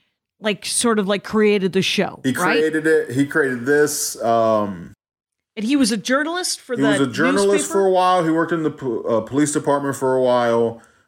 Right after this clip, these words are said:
Speaker 2: Um, he did this. Tree May is another David Simon, uh, uh, series.
Speaker 1: Okay.
Speaker 2: Um, but there's a, there's a document called The Wire Bible. It's,
Speaker 1: Yeah.
Speaker 2: it's his, um,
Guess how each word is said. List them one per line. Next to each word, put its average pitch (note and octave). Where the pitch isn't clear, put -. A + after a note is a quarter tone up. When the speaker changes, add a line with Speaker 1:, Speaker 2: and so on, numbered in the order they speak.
Speaker 2:
Um, G#2
he B2+
did B2
this. C#3+
Tree D#3
May D#3
is D3+
another D3
David C#3+
Simon, C3
uh, F#2+
uh, G#2
series. B2+
Speaker 1:
Okay. G#3
Speaker 2:
Um, A#2+
but B2
there's D3
a, C3
there's C#3
a C#3+
document C3
called A#2+
The A#2+
Wire A2+
Bible. A#2
It's, -
Speaker 1:
Yeah. C#3+
Speaker 2:
it's -
his, C3
um, G2+